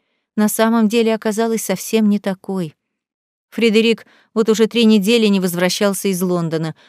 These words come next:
а здесь, в Корнуолле, с каждым днем становилось все холоднее. Слуги ни во что не ставили Эмбер, да и она сама никак не могла почувствовать себя полноценной хозяйкой большого дома.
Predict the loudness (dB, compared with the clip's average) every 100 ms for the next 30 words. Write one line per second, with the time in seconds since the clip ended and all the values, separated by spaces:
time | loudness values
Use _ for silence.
0 | _ -4 -4 0 -2 -4 -4 0 2 2
1 | 0 -2 -2 0 2 2 2 0 0 -2
2 | -2 0 0 -4 -4 -6 -6 -2 -2 0
3 | -2 -2 -4 -10 _ _ _ -6 -2 0
4 | -2 0 0 -2 -2 -2 0 0 2 0
5 | 0 0 -2 -4 _ _ _ _ -8 -4
6 | 0 0 0 -2 -2 -2 0 0 0 -2
7 | 0 -2 -2 -2 -2 -4 -6 -6 -6 -6
8 | -4 -2 -2 -2 -2 -2 -2 -2 -2 -2
9 | -4 0 -2 -2 -4 -2 -4 -6 -4 -4
10 | -2 -4 -4